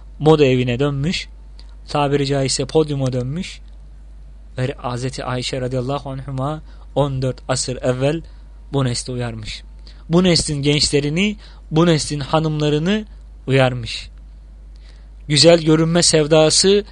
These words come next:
sizi cehenneme götürecek. Güzel görünme sevdası sizi gayya kuyularına indirecek. Ve ne diyor biliyor musunuz Resulullah sallallahu aleyhi ve sellem? Kıyamet yaklaştığında, hadis-i şerif uzun ancak o kısmını anlatacağım.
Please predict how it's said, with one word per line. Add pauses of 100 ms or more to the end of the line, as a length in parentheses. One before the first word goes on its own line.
(160)
sizi
cehenneme
götürecek. (640)
Güzel
görünme
sevdası (160)
sizi
gayya
kuyularına
indirecek. (420)
Ve
ne
diyor
biliyor
musunuz
Resulullah (360)
sallallahu
aleyhi
ve
sellem?
Kıyamet
yaklaştığında, (400)
hadis-i
şerif
uzun
ancak (140)
o
kısmını
anlatacağım.